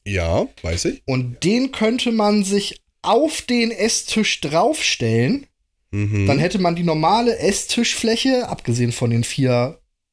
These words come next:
Speaker 2: fünf Square Zentimeter Feldern, wo die Beine sind, immer noch komplett frei für seine Getränke, für die Snacks, für die Würfel, für die Charakterbögen und Pipapo.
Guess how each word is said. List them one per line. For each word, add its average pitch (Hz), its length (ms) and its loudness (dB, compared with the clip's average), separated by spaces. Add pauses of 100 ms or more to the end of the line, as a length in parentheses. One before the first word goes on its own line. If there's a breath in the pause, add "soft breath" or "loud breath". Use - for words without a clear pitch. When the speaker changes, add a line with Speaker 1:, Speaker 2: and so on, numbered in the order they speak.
(120)
Speaker 2:
fünf - 520 -2 (120)
Square 143 360 0
Zentimeter 151 580 -2
Feldern, 147 480 0
wo 135 80 0
die 127 100 0
Beine 131 340 0
sind, 180 220 0 (460 soft breath)
immer 185 200 2
noch 190 180 -4
komplett 190 400 -2
frei 170 300 2
für 156 140 -4
seine 123 200 0
Getränke, 202 400 -2
für - 140 -4
die 123 80 -2
Snacks, 170 440 -2
für 131 180 0
die 120 220 2
Würfel, 165 380 2
für - 140 -2
die 127 80 0
Charakterbögen 160 640 0
und 127 80 0
Pipapo. 185 560 -2